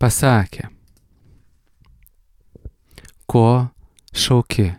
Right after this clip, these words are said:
Tiesiog kartok Hare Krishna.“ Vėliau aš sužinojau,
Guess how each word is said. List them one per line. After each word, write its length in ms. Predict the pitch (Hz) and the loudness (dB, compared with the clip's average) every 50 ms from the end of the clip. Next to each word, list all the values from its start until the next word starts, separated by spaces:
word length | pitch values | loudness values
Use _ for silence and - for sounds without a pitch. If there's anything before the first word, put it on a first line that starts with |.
| _ _ _ _ _ _ _ _ _ _ _ _ _ _ _ _ _ | _ _ _ _ _ _ _ _ _ _ _ _ _ _ _ _ _
Tiesiog 340 | - 123 113 - - 123 113 | 0 0 0 2 0 0 0
kartok 640 | - 110 101 - - - 117 110 120 - - - - _ _ _ | 2 0 0 0 0 2 2 2 2 0 -4 -10 -20 _ _ _
Hare 400 | - 95 98 107 107 107 110 107 | -8 -2 0 2 2 2 2 0
Krishna.“ 500 | - - 107 113 - - - 107 98 87 - _ _ _ _ _ _ _ _ _ _ _ _ _ _ _ _ _ _ _ _ _ _ _ _ _ - - - - - - - - - 120 | 0 -2 -4 -4 -4 -4 -6 -6 -6 -8 -10 _ _ _ _ _ _ _ _ _ _ _ _ _ _ _ _ _ _ _ _ _ _ _ _ _ -20 -20 -20 -20 -20 -20 -20 -8 -4 0
Vėliau 300 | 120 123 135 151 160 156 | 0 2 4 4 2 2
aš 80 | 135 | 0
sužinojau, 840 | - - 135 120 - 131 123 120 123 139 160 160 131 107 95 87 - | 0 0 0 0 2 2 4 4 4 4 4 4 2 2 0 -2 -4